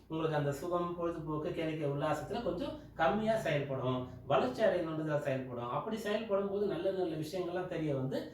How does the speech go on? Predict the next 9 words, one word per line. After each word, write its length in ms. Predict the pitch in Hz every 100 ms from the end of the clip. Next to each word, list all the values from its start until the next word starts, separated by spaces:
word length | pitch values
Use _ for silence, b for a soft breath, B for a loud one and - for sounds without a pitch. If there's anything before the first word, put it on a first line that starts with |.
| B
நீங்க 180 | 135 131
நல்ல 260 | 127 151 180 -
அந்த 220 | 120 113
பலனை 340 | 143 143 165
முழுமையா 460 | 208 151 127 139 -
பெற 120 | -
முடியும். 280 | 98 92 -
அது 180 | 127 123
ஒண்ணுதான். 420 | 113 110 113